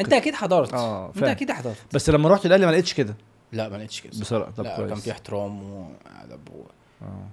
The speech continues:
Speaker 1: يعني حتى البت-، يعني ت-، ما تغلط، بس مش
Speaker 2: آه.
Speaker 1: ب-، ما لهاش علاقة الشتيمة.
Speaker 2: فالناس حتى التعنيف ما فيش شتيمة، ما فيش. طب حاجة ك-، حاجة كويسة جدا. أنت
Speaker 1: آه.
Speaker 2: برضو الأسامي اللي قلتها لي دي مش، يعني، صعب ي-، طيب، المهم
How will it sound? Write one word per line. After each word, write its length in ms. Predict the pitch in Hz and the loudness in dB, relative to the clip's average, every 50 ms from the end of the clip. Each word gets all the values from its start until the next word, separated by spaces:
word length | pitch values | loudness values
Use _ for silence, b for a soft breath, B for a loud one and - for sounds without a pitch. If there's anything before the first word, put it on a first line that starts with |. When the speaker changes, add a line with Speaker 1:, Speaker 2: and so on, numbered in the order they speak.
| - _ _ _ | -20 _ _ _
Speaker 1:
يعني 240 | 117 113 110 110 110 | -12 -10 -10 -10 -8
حتى 280 | 107 - 156 - - 123 | -6 -6 -6 -6 -6 -10
البت-، 300 | 120 117 110 113 - 107 | -10 -12 -14 -16 -16 -16
يعني 200 | 113 113 104 107 | -14 -14 -14 -12
ت-، 80 | - | -10
ما 280 | 127 131 135 131 139 139 | -10 -8 -6 -6 -6 -4
تغلط، 500 | 139 269 285 285 233 139 117 - - - - _ _ - 143 | -4 -4 -4 -4 -6 -8 -10 -14 -16 -20 -20 _ _ -20 -16
بس 140 | - - 104 | -14 -10 -10
مش 180 | 98 98 98 | -10 -8 -10
Speaker 2:
آه. 20 | 95 | -12
Speaker 1:
ب-، 180 | 104 147 147 | -12 -14 -16
ما 80 | - - | -16 -16
لهاش 340 | 113 131 143 180 208 - - | -14 -12 -10 -10 -8 -8 -6
علاقة 260 | 175 185 208 - - | -4 -2 -4 -4 -4
الشتيمة. 200 | 170 - - 123 | -4 -4 -2 0
Speaker 2:
فالناس 180 | 120 135 156 - | 2 2 2 4
حتى 260 | - 151 156 - 160 | 4 2 2 2 2
التعنيف 460 | 143 110 - 127 117 120 135 151 147 | 0 2 2 2 2 2 2 0 -2
ما 120 | 151 135 113 | -2 -2 -2
فيش 140 | 123 139 - | -4 -4 -4
شتيمة، 220 | - 110 131 131 | -4 -4 -2 -2
ما 140 | 127 120 110 101 | -2 -2 -4 -4
فيش. 160 | 113 120 113 - - - - - 110 | -4 -4 -6 -8 -10 -14 -16 -10 -8
طب 120 | 117 107 | -8 -4
حاجة 180 | - 147 151 156 | -2 -2 -2 -2
ك-، 200 | 151 - 127 - | -4 -8 -12 -10
حاجة 200 | - 120 151 165 | -8 -6 -6 -4
كويسة 320 | 151 156 165 180 170 185 | -4 -4 -4 -4 -6 -8
جدا. 260 | 180 180 175 175 156 - - | -10 -10 -10 -12 -16 -12 -8
أنت 120 | 127 - 139 | -2 0 2
Speaker 1:
آه. 40 | 135 | 4
Speaker 2:
برضو 220 | 156 180 175 175 | 4 4 4 2
الأسامي 280 | 135 123 117 160 165 175 | 0 0 0 0 0 0
اللي 120 | 147 127 | 0 0
قلتها 220 | 110 107 - 131 | -2 0 0 0
لي 60 | 151 143 | 0 0
دي 120 | 127 147 | -2 -4
مش، 300 | 143 139 120 - - - - | -6 -6 -6 -8 -10 -12 -10
يعني، 280 | 107 104 104 101 104 104 b b b b b b _ | -8 -6 -6 -6 -6 -10 b b b b b b _
صعب 320 | - - 151 156 151 131 | 0 4 6 6 6 4
ي-، 420 | 120 113 110 107 104 101 92 - - - B B B B B B B | 2 0 -2 -2 -4 -6 -6 -10 -12 -14 B B B B B B B
طيب، 220 | - 160 165 151 143 | 6 6 6 6 4
المهم 440 | 147 151 156 180 202 208 196 170 | 4 4 6 6 6 4 2 -2